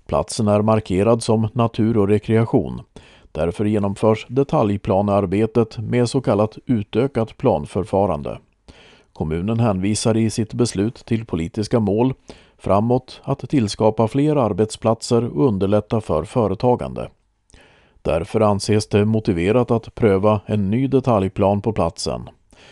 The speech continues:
Dessutom pågår redan verksamhet i området och en översiktsplan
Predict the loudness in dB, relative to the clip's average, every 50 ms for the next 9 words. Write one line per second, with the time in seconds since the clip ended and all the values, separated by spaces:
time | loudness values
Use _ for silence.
0 | -20 -20 _ _ _ _ -6 -2 0 0 2 0 0 0 0 0 2 2 4 4
1 | 4 2 2 2 2 2 2 0 0 0 2 0 0 0 -2 -4 -2 -2 -2 0
2 | 0 0 0 0 0 0 0 2 2 2 0 -2 -4 -12 _ _ -4 -2 0 2
3 | 2 2 2 2 0 -2 -2 -4 -4 -6 -10 -4 0 2 2 2 2 0